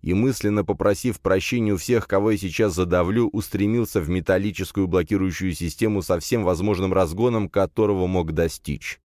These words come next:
За метр до двери я еще и оттолкнулся, чтобы еще больше увеличить инерцию. Удар не просто пробил дыру.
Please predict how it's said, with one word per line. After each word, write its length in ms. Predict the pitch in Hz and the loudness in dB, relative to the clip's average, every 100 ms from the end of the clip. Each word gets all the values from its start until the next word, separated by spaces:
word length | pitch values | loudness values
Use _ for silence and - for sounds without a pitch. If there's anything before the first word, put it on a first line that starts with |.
| _ _ _ _ | _ _ _ _
За 280 | - 76 98 | -4 2 4
метр 320 | 131 165 147 | 4 2 2
до 160 | 135 135 | 4 2
двери 300 | 135 160 135 | 4 2 2
я 220 | 113 127 | 2 2
еще 260 | 127 110 135 | 2 0 2
и 60 | 131 | 2
оттолкнулся, 840 | 123 - 135 120 147 160 139 110 | 2 4 4 4 2 2 2 0
чтобы 320 | - 120 110 | 0 2 2
еще 220 | 110 127 | 2 2
больше 420 | 110 131 139 - 117 | 2 2 2 2 0
увеличить 480 | 104 120 107 107 | 2 0 -2 0
инерцию. 720 | 123 127 104 82 85 71 52 - - | 0 2 2 0 0 0 -2 -8 -4
Удар 280 | 87 92 | 2 4
не 100 | 85 | 2
просто 400 | 82 107 135 - | 0 2 2 2
пробил 380 | 87 95 92 87 | 2 2 2 0
дыру. 500 | 80 90 80 69 50 | 2 2 2 -2 -6